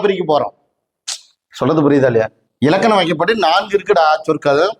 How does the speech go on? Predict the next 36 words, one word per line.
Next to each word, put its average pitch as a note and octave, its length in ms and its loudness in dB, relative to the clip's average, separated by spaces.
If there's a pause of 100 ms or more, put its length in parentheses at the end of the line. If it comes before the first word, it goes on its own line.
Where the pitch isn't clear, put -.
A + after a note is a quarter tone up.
(600)
இதுல G#3+ 200 4 (140)
இத F#3+ 240 2
ரெண்டும் A#3 480 4 (240)
இதையும் C4+ 380 -2
இதையும் A#3+ 300 -2
சார்ந்துதான் G3 500 2
வரும். - 200 -2 (220)
அதனால G#3+ 240 4 (100)
இதை F#3+ 100 -2 (100)
தனிச்சு G3+ 400 -4
சொல்ல F3+ 260 0
தேவையில்லைன்னு D#3+ 420 -2
சொல்லிட்டான். - 320 -4 (1400)
இப்ப G#3 120 0 (120)
அடுத்து B3 320 0
என்ன - 200 0
சொல்ல F#3 180 0
போறோம்னா, C#3+ 380 -2 (540)
பெயர் A#3+ 280 2
சொல்லு C4+ 240 2
வினை A#3 140 0
சொல்லு A3+ 240 2
தான் A3 160 2
பாக்குறோம். - 300 -4 (480)
அப்ப G3+ 220 2
ரெண்டு G#3 240 2
சொல்லு C4 280 4
வரும்போது G#3 420 0 (760)
ஒண்ணு A#3 160 4 (120)
பெயர் G#3+ 260 0
சொல்லா A3 240 2
இருக்கணும், A#3+ 360 -2
இல்ல A#3 120 -2 (140)
வினை A3 200 -2
சொல்லா G#3+ 220 2
இருக்கணும். C3 300 -12